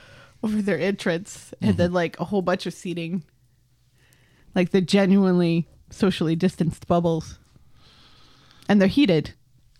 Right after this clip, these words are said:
Speaker 2: Right. We're still not going.
Speaker 1: No.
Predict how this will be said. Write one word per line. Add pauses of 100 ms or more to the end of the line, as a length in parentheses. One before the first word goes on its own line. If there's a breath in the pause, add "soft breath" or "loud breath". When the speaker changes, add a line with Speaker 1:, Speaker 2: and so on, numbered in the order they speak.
(920 loud breath)
Speaker 2:
Right. (500)
We're
still
not
going. (120)
Speaker 1:
No.